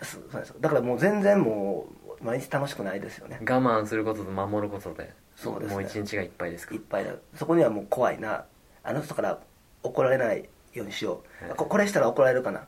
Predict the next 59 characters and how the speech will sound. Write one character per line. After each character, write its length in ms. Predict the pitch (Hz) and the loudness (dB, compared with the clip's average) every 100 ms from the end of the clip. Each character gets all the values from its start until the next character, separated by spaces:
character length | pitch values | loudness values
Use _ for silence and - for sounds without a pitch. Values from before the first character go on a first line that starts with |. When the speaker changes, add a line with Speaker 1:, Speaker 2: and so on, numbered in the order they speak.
| - | 0
Speaker 1:
こ 80 | 214 | 2
れ 60 | |
し 60 | 214 | 2
た 80 | 123 | 2
ら 100 | 110 | 2
怒 180 | 143 | 4
ら 140 | 131 131 | 6 8
れ 80 | 127 | 6
な 120 | 101 | 4
い 60 | |
か 100 | 90 | 0
な。 220 | 98 - - | -2 -4 -8
Speaker 2:
う 20 | 107 | -6
ん。 40 | |
Speaker 1:
も 60 | 113 | 2
う 20 | |
そ 120 | 214 | 6
ん 60 | 220 | 6
な 80 | |
こ 80 | - | 6
と 80 | 143 | 6
ば 120 | 160 | 4
っ 40 | - | 4
か 120 | 120 | 0
り。 120 | - - | 0 -10
Speaker 2:
<laughs> 120 | - | -12
そ 160 | - 143 | -2 2
れ 60 | 135 | 4
が 160 | 135 | 4
選 180 | 135 131 | 2 2
択 160 | 127 - | 2 2
基 140 | 123 | 0
準 160 | 95 82 | 0 -2
の？ 80 | |
Speaker 1:
選 180 | - 262 | 2 6
択 140 | 247 220 | 6 6
基 60 | |
準。 100 | 202 | 6
怒 240 | 196 208 226 | 6 8 8
ら 80 | |
れ 80 | 214 | 8
る 80 | 220 | 8
か 80 | 180 | 8
Speaker 2:
怒 60 | 180 | 8
ら 120 | 175 | 8
れ 100 | 160 | 8
る 80 | 151 | 6
か 100 | 120 | 4
怒 160 | 120 127 - 185 | 2 -2 2 6
ら 60 | |
れ 100 | 143 | 8
な 60 | 117 | 6
い 80 | 120 | 4
か。 180 | 98 - | 2 2
Speaker 1:
そ 180 | 151 120 | 0 2
う 60 | |
で 60 | 90 | 0
す 60 | |
よ。 80 | - | -6